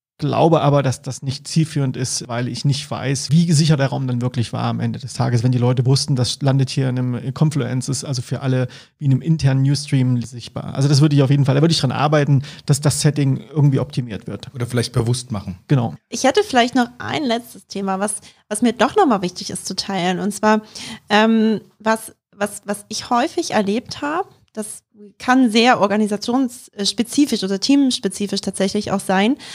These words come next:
Speaker 3: Also seht das bitte nicht allgemein, aber bei uns ist es auch oft passiert, dass wir Retrospektiven gemacht hatten. Wir hatten einen tollen geschützten Raum, hatten Spaß, hatten echt eine gute Zeit, haben intensiv an Herausforderungen und an,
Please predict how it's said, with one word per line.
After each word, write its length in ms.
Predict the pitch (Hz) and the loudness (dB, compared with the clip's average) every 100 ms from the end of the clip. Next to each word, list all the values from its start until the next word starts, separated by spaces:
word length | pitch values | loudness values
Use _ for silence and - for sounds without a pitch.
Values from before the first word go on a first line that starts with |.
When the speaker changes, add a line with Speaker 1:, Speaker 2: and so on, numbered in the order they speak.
| 240 - | -14 -4
Speaker 3:
Also 200 | 185 202 | -2 0
seht 200 | 208 208 | 0 0
das 100 | 233 | 0
bitte 200 | - 214 | -2 0
nicht 200 | 214 220 | 0 0
allgemein, 540 | 190 196 190 175 240 339 | -2 0 0 0 0 2
aber 220 | 226 226 - - - | 2 2 -2 -20 -4
bei 160 | 208 208 | -2 -2
uns 280 | - 226 269 | -2 -2 -2
ist 160 | 320 | -4
es 140 | 277 - | -6 -6
auch 200 | 240 - | -6 -6
oft 300 | - - - | -8 -6 -6
passiert, 680 | 240 226 - 175 190 285 - _ _ _ - | -6 -6 -8 -4 -2 -2 -4 _ _ _ -6
dass 340 | 202 202 - | 0 0 0
wir 140 | 208 | -2
Retrospektiven 800 | 196 - 180 - - - 311 269 | -2 -4 -6 -8 -6 0 2 4
gemacht 400 | 247 233 196 214 | 2 2 0 -2
hatten. 220 | 214 190 196 | -4 0 0
Wir 100 | 185 | 0
hatten 160 | 175 | -2
einen 60 | 185 | -6
tollen 300 | - 170 170 | -4 -4 -4
geschützten 500 | 196 - - - 254 | -6 -8 -10 -4 -2
Raum, 480 | 254 247 240 233 233 | 2 4 4 4 2
hatten 200 | 240 277 | 0 -2
Spaß, 520 | - 226 214 220 - | 0 0 2 0 -2
hatten 180 | 214 220 | -4 -6
echt 340 | - 254 - | -6 -8 0
eine 120 | 277 | 0
gute 340 | 233 285 330 269 | 2 0 0 -4
Zeit, 520 | - 247 233 254 254 - - - - | -8 -4 -2 -2 -4 -12 -20 -20 -6
haben 260 | 240 233 - | 0 0 -2
intensiv 720 | - 285 349 311 285 269 285 | -4 -2 2 0 0 -2 -4
an 240 | - 220 226 | -2 0 2
Herausforderungen 1000 | 220 214 196 302 - 247 233 233 233 233 | 0 0 0 0 0 0 2 2 2 2
und 200 | 208 202 | 0 0
an, 280 | 196 196 | 0 0